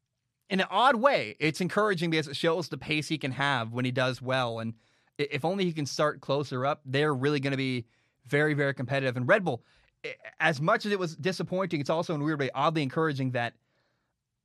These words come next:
he actually is exactly what Red Bull needs from a partner to Max Verstappen. And so it's just gonna be a very, very special Formula One season. I cannot wait to watch how things play out. Uh,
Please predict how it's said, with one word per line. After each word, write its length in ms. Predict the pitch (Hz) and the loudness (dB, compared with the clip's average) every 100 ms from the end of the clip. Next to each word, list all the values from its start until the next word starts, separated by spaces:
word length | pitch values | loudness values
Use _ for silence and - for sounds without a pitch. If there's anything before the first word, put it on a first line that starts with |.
| _ | _
he 180 | 127 160 | -2 2
actually 300 | 180 - 180 | 2 2 0
is 80 | 151 | 0
exactly 520 | 127 127 151 156 165 | -2 2 2 2 -2
what 100 | 147 | 0
Red 160 | 143 | 0
Bull 100 | 131 | 0
needs 460 | 131 143 131 120 - _ _ _ _ _ _ | 0 0 -2 -4 -12 _ _ _ _ _ _
from 200 | 143 131 | 0 0
a 80 | |
partner 360 | 117 156 147 143 | 2 2 2 0
to 60 | 131 | 0
Max 240 | 131 131 | 0 -2
Verstappen. 560 | 131 - 135 131 127 117 | -6 -2 0 0 0 -4
And 100 | 117 | -2
so 340 | 127 120 113 _ _ _ _ _ _ _ _ _ _ _ _ _ _ _ - | -2 -2 -4 _ _ _ _ _ _ _ _ _ _ _ _ _ _ _ -2
it's 140 | 165 | 0
just 140 | 175 131 | 0 0
gonna 120 | 143 | 2
be 100 | 127 | 2
a 60 | |
very, 240 | 117 110 110 | 2 0 0
very 200 | 107 104 | -2 -6
special 480 | - 107 - 101 - _ _ _ _ _ | -6 -6 -6 -10 -14 _ _ _ _ _
Formula 240 | 127 113 | -4 -2
One 120 | 107 107 | -4 -6
season. 260 | 110 110 | -6 0
I 120 | 127 | 2
cannot 360 | 147 147 127 117 | 4 2 0 0
wait 240 | 120 120 | 0 0
to 100 | 123 | 0
watch 200 | 120 120 | 0 2
how 100 | 127 | 0
things 180 | 117 120 | 0 -4
play 240 | - 123 120 | -2 -2 0
out. 200 | 123 - _ _ _ _ _ | -4 -8 _ _ _ _ _
Uh, 200 | 127 123 | -2 -2